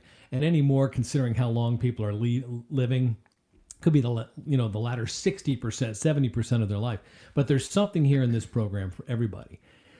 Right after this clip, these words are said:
So we may be speaking to somebody who's thirty-five and on the doorstep of getting into some of these challenges. We are also talking to folks in their nineties.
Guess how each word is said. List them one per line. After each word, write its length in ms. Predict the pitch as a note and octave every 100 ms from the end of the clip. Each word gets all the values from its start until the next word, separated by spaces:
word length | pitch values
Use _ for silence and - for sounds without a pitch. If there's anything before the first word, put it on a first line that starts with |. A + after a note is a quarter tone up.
| - _
So 240 | - C3+
we 160 | A#2+ D3+
may 160 | D#3+
be 100 | D#3
speaking 300 | C3+ - B2
to 80 | A#2+
somebody 280 | G#2 A#2 G#2+
who's 120 | G2+
thirty-five 840 | - B2 A2+ G2 A#2 G2+ F#2+ F#2+ F2+ _ _ _ -
and 140 | A2
on 100 | G#2
the 80 | F#2+
doorstep 680 | G2+ B2 B2 - - F#2+ G#2+
of 120 | G2+
getting 260 | G#2+ G#2
into 140 | G#2 G2+
some 220 | - A2+
of 60 | G2+
these 180 | F#2
challenges. 540 | - B2 G#2+ G#2 A2 B2
We 140 | D3+
are 100 | C3+
also 260 | D3 - A2
talking 300 | - G#2+ A2+
to 60 | G2
folks 320 | - F#2+ -
in 60 |
their 100 | G#2
nineties. 440 | G2 F2+ F2+ F#2